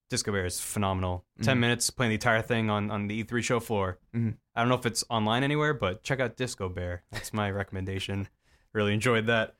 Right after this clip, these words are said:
Speaker 2: Mm-hmm.
Speaker 1: Um, but it's like, yeah, if you, it's like, I don't think, I, I don't know, but I don't know if Indiecade does V I P booth tours for the press.
Speaker 2: Mm-hmm.
Speaker 1: So if you're like, "Oh, I wanna check out this game," they had some V R games on the corner of their booth that had lines snaking around to check 'em out.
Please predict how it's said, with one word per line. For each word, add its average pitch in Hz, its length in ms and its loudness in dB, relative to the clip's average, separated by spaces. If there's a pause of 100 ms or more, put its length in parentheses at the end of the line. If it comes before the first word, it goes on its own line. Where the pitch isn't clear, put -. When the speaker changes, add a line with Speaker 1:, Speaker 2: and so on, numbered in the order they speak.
(120)
Speaker 2:
Mm-hmm. 113 140 -2
Speaker 1:
Um, 110 400 2 (400)
but 151 100 4
it's 147 120 -2
like, 160 140 2
yeah, 185 140 6
if 120 140 0
you, 160 160 2
it's 151 220 -4
like, 143 100 0
I 139 60 2
don't 175 160 2
think, 165 280 -2 (800)
I, 139 220 0
I 151 80 8
don't 143 120 8
know, 156 140 8
but 139 120 6
I 139 40 6
don't 143 100 6
know 143 120 6
if 135 120 -4
Indiecade 143 520 2
does 127 180 2
V 127 180 2
I 123 100 2
P 139 260 2
booth 139 400 -2
tours 117 300 4
for - 100 -6
the 107 80 -4
press. - 520 2 (140)
Speaker 2:
Mm-hmm. 110 220 -6
Speaker 1:
So 151 120 0
if 123 60 2
you're 135 120 4
like, 131 160 4
"Oh, 190 160 6
I 165 60 6
wanna 175 160 4
check 165 240 2
out 156 100 0
this 151 160 0
game," 143 400 0 (220)
they 151 60 4
had 156 120 4
some 131 180 2
V 131 180 4
R 160 100 6
games 117 300 2
on 104 60 0
the 101 40 -2
corner 127 220 0
of 120 40 4
their 113 100 2
booth 139 240 -2
that 113 100 -2
had 120 260 -2
lines 117 600 0
snaking 131 340 0
around 131 280 2
to 120 60 -2
check 131 220 -2
'em 147 100 -2
out. 180 260 -2